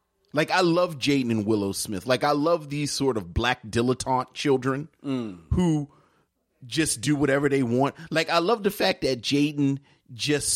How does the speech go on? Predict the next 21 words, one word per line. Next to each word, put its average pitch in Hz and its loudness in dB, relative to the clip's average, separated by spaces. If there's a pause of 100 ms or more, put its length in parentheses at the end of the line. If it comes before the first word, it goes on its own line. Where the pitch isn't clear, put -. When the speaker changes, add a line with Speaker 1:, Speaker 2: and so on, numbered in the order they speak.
Speaker 1:
sort 151 2
of 113 0
flits - -6
back 127 -2
and 123 -4
forth 131 -2 (440)
between 143 0
stuff - -2 (300)
'cause 135 0
I'm 123 2
Jaden 135 0
Smith 135 0
and 110 -2
I 127 4
don't 127 0
have 117 -2
a 104 -4
care 143 -2
in 135 -2
the 131 -2
world, 131 2